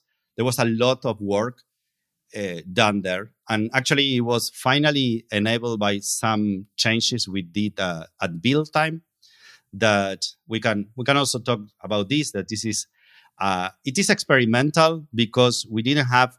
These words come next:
enough time in V three to actually test it enough with the ecosystem to be sure that we should release it. But, uh, it is working and, like, some project could already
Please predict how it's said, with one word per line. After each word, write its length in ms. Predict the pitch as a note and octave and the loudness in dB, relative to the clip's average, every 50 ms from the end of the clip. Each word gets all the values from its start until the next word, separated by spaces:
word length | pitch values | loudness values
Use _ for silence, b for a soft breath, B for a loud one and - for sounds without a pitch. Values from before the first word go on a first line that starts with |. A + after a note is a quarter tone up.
| _ - | _ -2
enough 420 | G#2+ G#2 G#2+ A2 A2+ A2+ - - - _ _ _ _ - | 0 2 2 2 2 0 -2 -18 -20 _ _ _ _ 2
time 440 | A#2+ A2 A2 A#2 A#2+ A#2+ A#2+ A#2+ - | 4 4 6 4 2 -2 -4 -6 -4
in 200 | A2+ G#2+ G2+ G2 | -2 0 0 0
V 120 | F2+ A2 G#2+ | 0 -2 -4
three 540 | - - - - - A2 A#2 A#2+ C3+ C3+ _ _ _ _ _ _ _ _ _ _ _ _ | -4 -6 -6 -4 0 2 2 2 0 -2 _ _ _ _ _ _ _ _ _ _ _ _
to 580 | - A#2+ A2+ G#2+ G#2 G2+ F#2+ F#2+ F#2 F2 E2+ - _ _ - | 0 0 2 2 4 2 2 0 -2 -4 -6 -10 _ _ -2
actually 400 | A#2 A2+ - - B2+ A#2 G#2+ - _ _ _ _ | -2 0 0 0 0 0 -2 -4 _ _ _ _
test 240 | - C3 B2+ - - - | 4 4 4 4 0 -2
it 160 | B2+ A2+ G2+ | -4 -2 0
enough 400 | A2 G2 G2 G2 G2+ G#2 - - - | -2 0 2 2 0 0 -2 -8 -6
with 160 | G#2+ G2+ F2 | -6 -4 -2
the 100 | G2+ F#2+ | -2 -4
ecosystem 720 | F2 - F2+ - - - G2+ - - - C3+ C3+ C#3+ D3 C#3 _ _ _ | -2 -4 -6 -6 -6 -6 -6 -8 -4 -2 -2 -2 -2 -4 -8 _ _ _
to 180 | - - A2 G2+ | -4 -4 -4 -2
be 440 | F#2+ A2 A2+ A2+ A2+ A2 G#2+ G2+ | 0 0 0 0 0 0 0 0
sure 540 | G2+ - - - - A2+ G#2+ A2+ B2 B2+ B2 A2 | 0 0 0 0 2 0 0 2 0 -2 -2 -2
that 180 | A2 G#2 F#2 F2+ | -2 -2 -2 -4
we 140 | F#2+ F#2+ | -4 -4
should 320 | G2+ - - - A2 A2+ A2+ | -4 -4 -2 -2 -2 -2 0
release 340 | A2 G2+ F#2+ G2 G#2 - - | -2 -2 -2 -2 -2 -2 -2
it. 140 | - - _ _ B B B B A#2+ B B B B B _ | -4 -4 _ _ B B B B -18 B B B B B _
But, 580 | G2 F#2 A2 G#2+ G#2 G2+ G2 F#2+ F#2+ F#2 - - - - _ _ _ _ _ _ _ | -2 2 4 6 6 6 4 2 0 -2 -2 -4 -4 -4 _ _ _ _ _ _ _
uh, 120 | - A2 G#2+ _ _ | -16 -16 -16 _ _
it 160 | - G#2 G#2+ | -6 -4 -4
is 140 | A#2 - - | -6 -4 -2
working 520 | G2+ G#2+ G#2+ A2 A2 - C3 C3 B2+ A#2+ | 2 2 2 2 0 -2 -2 0 0 0
and, 220 | A2+ G#2 G2 F#2+ F#2 | 0 -2 -2 -4 -4
like, 240 | F#2 F#2 F2+ _ | -4 -4 -4 _
some 220 | - - A2+ G2+ F#2 | -4 -2 -2 -2 -2
project 340 | - A2+ G#2 - - G2+ - | -2 -4 -4 -4 -6 -10 -6
could 180 | _ A2 G2+ | _ -2 0
already 520 | G2 F#2 F2 G2 G2+ G2+ G2+ F2+ E2+ E2 | 0 0 0 -2 0 0 0 -2 -2 -6